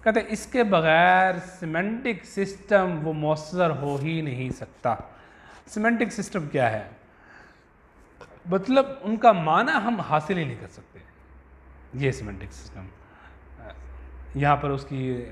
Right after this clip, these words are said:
डेफिनेशन भी लिखी है उसने, "How meaning in language is created।" कि लैंग्वेज किस तरह अपना मीनिंग क्रिएट कर रही है, by the use of interrelationship of, uh, words, phrases and sentences।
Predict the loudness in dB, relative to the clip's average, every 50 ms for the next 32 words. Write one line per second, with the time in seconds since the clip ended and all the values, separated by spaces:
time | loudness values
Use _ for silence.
0 | -10 -8 -8 -6 -6 -6 -6 -6 -4 -4 -4 -4 -4 -6 -6 -8 -10 -10 -10 -8
1 | -8 -6 -6 -6 -8 -8 -14 -20 -20 -20 -4 2 6 6 8 6 6 4 0 0
2 | 0 0 0 0 0 -2 -2 -4 -6 -12 -20 -20 -20 -20 -20 _ _ _ _ -4
3 | -2 0 0 0 0 2 4 4 4 2 0 -2 -2 -2 -4 -4 -4 -6 -6 -6
4 | -6 -6 -6 -6 -10 -12 -16 -20 -20 -20 -20 _ _ _ -20 -20 _ _ -4 -2
5 | 0 2 4 4 4 2 2 0 0 -2 -2 -4 -4 -4 -4 -4 -2 0 2 2
6 | 2 4 4 4 4 2 0 -2 -2 -2 0 -2 -2 -2 -2 -4 -4 -6 -6 -6
7 | -4 -4 -4 -6 -6 -8 -10 -10 -8 -8 -10 -10 -10 -10 -10 -10 -12 -12 -14 -16
8 | -20 -20 -20 -20 -20 -20 -12 0 4 4 4 4 4 0 0 0 -2 -2 0 0
9 | 0 0 -2 -4 -2 0 2 2 2 4 4 4 4 4 2 2 0 0 -2 -4
10 | -6 -6 -6 -8 -8 -8 -8 -4 0 2 4 4 2 0 -4 -12 -18 -20 -20 -20
11 | -20 -20 -20 -20 _ _ -8 -6 -4 -2 0 0 0 -2 -2 -4 -4 0 2 4
12 | 6 6 6 4 2 0 -2 -6 -12 -16 -20 -20 -20 _ _ _ _ _ _ _
13 | _ _ _ _ _ _ _ _ _ -4 -2 0 0 2 2 0 0 -2 -4 -2
14 | 0 0 0 0 -2 -4 -6 -6 -8 -10 -12 -12 -14